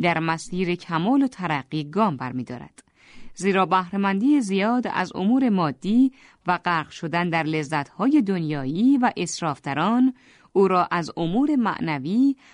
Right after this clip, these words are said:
و کمال انسانی باز می‌دارد.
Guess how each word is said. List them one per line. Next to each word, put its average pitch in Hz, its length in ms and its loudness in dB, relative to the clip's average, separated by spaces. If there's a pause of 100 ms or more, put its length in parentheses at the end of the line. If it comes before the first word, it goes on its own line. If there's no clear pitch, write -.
(140)
و 170 120 0
کمال 175 580 0
انسانی 156 680 -2
باز 202 320 -4
می‌دارد. 127 500 -12